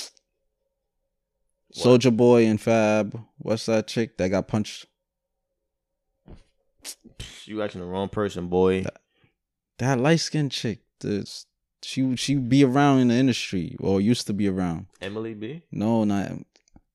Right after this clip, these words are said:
Speaker 2: that's Fab
Speaker 1: 'Cause
Speaker 2: chick.
Speaker 1: you said Fab.
Speaker 2: I said, no. The chick, light skin. Oh, man. From
Speaker 1: She
Speaker 2: back in the
Speaker 1: wasn't
Speaker 2: day. No.
Speaker 1: Something Fox?
Speaker 2: Yeah.
Speaker 1: I
Speaker 2: I
Speaker 1: don't know her name, but
Speaker 2: Not
Speaker 1: I,
Speaker 2: the
Speaker 1: I
Speaker 2: porn star.
Speaker 1: Nah, nah, nah,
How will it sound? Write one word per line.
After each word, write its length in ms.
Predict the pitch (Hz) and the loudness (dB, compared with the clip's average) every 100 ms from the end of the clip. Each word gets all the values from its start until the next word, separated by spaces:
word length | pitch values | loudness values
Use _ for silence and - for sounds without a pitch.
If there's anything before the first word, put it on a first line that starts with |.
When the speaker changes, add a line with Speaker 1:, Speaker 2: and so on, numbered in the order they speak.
| _ | _
Speaker 2:
that's 220 | 151 147 | -12 -12
Fab 380 | - - 87 85 | -10 -6 -6 -6
Speaker 1:
'Cause 40 | - | -10
Speaker 2:
chick. 40 | - | -12
Speaker 1:
you 40 | |
said 260 | 151 147 110 | -10 -10 -10
Fab. 380 | - - - - _ _ - | -10 -10 -12 -18 _ _ -8
Speaker 2:
I 60 | 123 | -6
said, 300 | - 139 - | -2 -2 0
no. 520 | 135 165 123 95 92 _ _ _ _ - | 0 2 0 -2 -8 _ _ _ _ 0
The 180 | 143 143 - | 0 0 -4
chick, 300 | - 220 - - 113 | 0 0 -2 -12 -4
light 220 | 135 175 | 2 2
skin. 420 | - - 175 151 107 | 2 0 2 4 2
Oh, 360 | 127 151 131 | 0 0 0
man. 480 | 107 147 160 147 113 | 2 4 6 6 4
From 160 | - 123 | 0 2
Speaker 1:
She 40 | |
Speaker 2:
back 160 | 147 151 | 4 4
in 40 | |
the 60 | 147 123 | 2 2
Speaker 1:
wasn't 40 | |
Speaker 2:
day. 160 | 110 95 | 2 2
No. 500 | 101 135 139 110 98 _ _ _ _ _ _ _ _ _ _ _ - _ _ - | 2 2 2 0 -4 _ _ _ _ _ _ _ _ _ _ _ -20 _ _ -16
Speaker 1:
Something 420 | - 120 123 113 | -10 -10 -8 -10
Fox? 500 | - 139 - - - _ _ - - | -8 -8 -10 -20 -20 _ _ -20 -6
Speaker 2:
Yeah. 420 | 110 120 113 107 95 _ _ _ _ _ _ _ - | 4 4 4 2 -6 _ _ _ _ _ _ _ -6
Speaker 1:
I 40 | |
Speaker 2:
I 20 | |
Speaker 1:
don't 220 | 104 101 98 | -2 0 -2
know 100 | 95 | -2
her 80 | 92 | -2
name, 280 | 95 92 | -2 -2
but 100 | 87 | 0
Speaker 2:
Not 180 | 85 - | 2 4
Speaker 1:
I, 40 | 120 | 4
Speaker 2:
the 60 | |
Speaker 1:
I 40 | 104 | 8
Speaker 2:
porn 180 | 175 170 | 8 8
star. 440 | - 135 101 90 - | 6 4 4 2 -2
Speaker 1:
Nah, 160 | 110 | -2
nah, 300 | 110 104 90 | 2 2 0
nah, 120 | 90 | -2